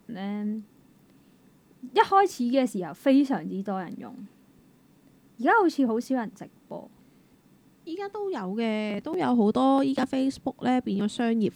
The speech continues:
Speaker 2: 化嘅。
Speaker 1: 有，但係少咯，即係唔會去到好似之前咁樣咯。
Speaker 2: 依家就可能變咗I G直播咯。
Speaker 1: I G，係咯，I G直播咯，
Speaker 2: 嗯。
Speaker 1: 一時時啦都。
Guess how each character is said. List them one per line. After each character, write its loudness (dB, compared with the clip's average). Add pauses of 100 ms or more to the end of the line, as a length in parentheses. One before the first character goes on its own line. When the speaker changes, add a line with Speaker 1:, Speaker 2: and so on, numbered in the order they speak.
(100)
Speaker 2:
化 6
嘅。 6
Speaker 1:
有， 2
但 4
係 4
少 -2 (160)
咯， 4 (100)
即 -4
係 6
唔 2 (140)
會 -2
去 0
到 -4
好 0
似 0
之 -4
前 -6
咁 -12
樣 -12
咯。 -6
Speaker 2:
依 -4
家 -4
就 -6
可 -8 (160)
能 -8
變 -4
咗 -8
I 4
G 2
直 -6 (120)
播 -8
咯。 -10 (1800)
Speaker 1:
I 0
G， -2
係 -4
咯 -4
，I -4
G 0
直 -10 (140)
播 -8
咯， -8
Speaker 2:
嗯。 -12 (580)
Speaker 1:
一 -4
時 -16
時 -20 (200)
啦 -18 (120)
都。 -14